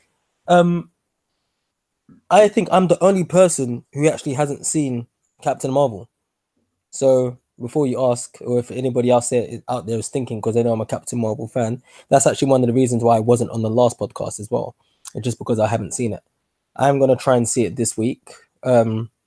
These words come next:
it, well, I am gonna try and see it. No, sorry. Let me, let me speak it in, into existence, into the, into the known universe. I am going to see it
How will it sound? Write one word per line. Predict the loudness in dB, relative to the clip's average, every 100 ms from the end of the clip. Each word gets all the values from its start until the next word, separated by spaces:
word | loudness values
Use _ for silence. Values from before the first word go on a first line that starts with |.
| _ _ _ _ _ _
it, | -6 0
well, | 2 2 -4 _ 0
I | 4 6
am | 6
gonna | 4 2
try | 2 2
and | 2
see | -2 -2
it. | -4 -6 -2
No, | 0
sorry. | 2 2 0 0 -10 _ _ _
Let | -6
me, | -4 0
let | 0
me |
speak | -2 -2 -2 -2
it |
in, | -4 -6
into | -10 -6 -4
existence, | -4 -6 -8 -10 -8
into | -8 -4
the, | -6
into | -6 -8
the | -6
known | 0 0 0
universe. | -4 -6 -8 -8 -10 -12 _ _ _ 0
I | 6
am | 6 6 4
going | 6 8 6
to | 2 -4
see | -2 0
it | 0 -2 -12 -14 -16